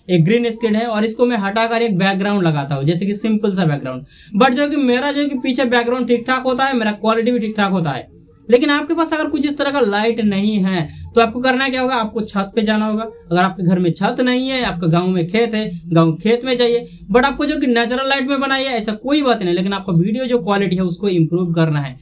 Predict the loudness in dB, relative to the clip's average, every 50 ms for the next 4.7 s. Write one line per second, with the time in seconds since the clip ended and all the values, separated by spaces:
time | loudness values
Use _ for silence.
0 | -20 -20 -20 -10 -2 2 4 4 4 2 0 0 0 0 0 0 -2 0 0 0
1 | 0 0 0 0 -2 -2 -2 -4 -4 -2 0 0 2 2 2 2 0 2 2 2
2 | 2 0 0 -2 -2 0 0 0 0 0 0 0 0 0 -2 -2 -4 -2 -2 -2
3 | -2 -2 -2 -2 0 0 0 0 0 0 0 -2 -2 0 0 0 0 2 0 0
4 | 0 -2 -2 -2 -2 0 0 0 0 0 0 0 0 0